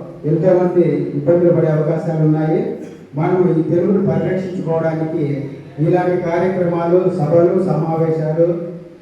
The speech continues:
ఎంతో ఉపయోగపడతాయి. నేను దాదాపుగా ఇరవై ఐదు సంవత్సరాలుగా జర్నలిస్టుగా పనిచేస్తున్నాను. రాష్ట్ర ఉత్తమ గ్రామీణ జర్నలిస్ట్ అవార్డు గ్రహీతను. ఒకవైపు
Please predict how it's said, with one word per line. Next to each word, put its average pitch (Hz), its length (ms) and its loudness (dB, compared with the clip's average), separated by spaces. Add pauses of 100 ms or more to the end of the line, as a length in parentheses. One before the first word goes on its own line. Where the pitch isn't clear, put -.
ఎంతో 196 140 2 (120)
ఉపయోగపడతాయి. 170 800 2 (600)
నేను 175 280 4 (1160)
దాదాపుగా 190 520 2 (160)
ఇరవై 170 260 6
ఐదు 165 160 0
సంవత్సరాలుగా 170 640 0
జర్నలిస్టుగా 165 600 0
పనిచేస్తున్నాను. 151 760 0 (680)
రాష్ట్ర 185 400 2
ఉత్తమ 190 240 0 (200)
గ్రామీణ 170 400 0
జర్నలిస్ట్ 160 420 0
అవార్డు 151 340 2
గ్రహీతను. 156 480 0 (1080)
ఒకవైపు 190 440 2